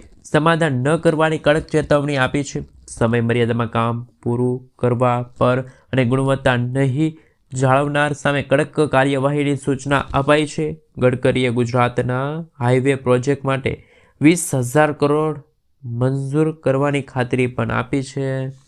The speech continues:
મિત્રો, ત્યાં પછીના સમાચાર વિશે વાત કરીએ તો મહત્વના સમાચાર સામે આવી રહ્યા છે. રાશન કાર્ડ ધારકો આપે ધ્યાન. અ, ભારત સરકાર, ગુજરાત સરકાર દ્વારા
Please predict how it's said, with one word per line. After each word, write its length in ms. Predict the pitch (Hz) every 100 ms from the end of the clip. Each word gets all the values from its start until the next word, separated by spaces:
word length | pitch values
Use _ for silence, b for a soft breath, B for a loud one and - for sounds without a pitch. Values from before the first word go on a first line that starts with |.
| - - - - b b b b -
મિત્રો, 340 | 110 117 123
ત્યાં 180 | 123 127
પછીના 240 | 127 135 127
સમાચાર 420 | 135 131 127 131
વિશે 220 | 135 143
વાત 340 | 127 131 131
કરીએ 160 | - 131
તો 160 | 135 127
મહત્વના 440 | 127 127 135 135
સમાચાર 480 | 131 131 127 123 135
સામે 380 | 127 131 127 131
આવી 80 |
રહ્યા 140 | 135 135
છે. 160 | 135
રાશન 440 | 120 117 120 - -
કાર્ડ 180 | 123 123
ધારકો 360 | 120 127 127
આપે 280 | 123 123 127
ધ્યાન. 420 | 120 - 123 135 135 - B B B B
અ, 180 | 151 156
ભારત 360 | 143 135 151 196
સરકાર, 500 | - 185 160 180 175
ગુજરાત 380 | 156 143 170 175
સરકાર 440 | - 151 143 160
દ્વારા 520 | 151 151 151 123 123